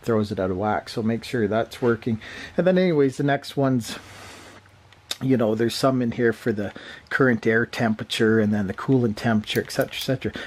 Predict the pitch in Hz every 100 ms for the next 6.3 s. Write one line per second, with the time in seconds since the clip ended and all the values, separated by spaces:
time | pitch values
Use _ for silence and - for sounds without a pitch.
0 | - 175 208 220 311 202 - _ - -
1 | 147 156 160 139 110 - 131 131 - 107
2 | - 143 - 110 120 120 - 113 104 -
3 | - - - 139 131 - 101 - 190 196
4 | - 131 120 117 131 - - - - 131
5 | 117 139 131 - 143 135 - 110 107 123
6 | 131 -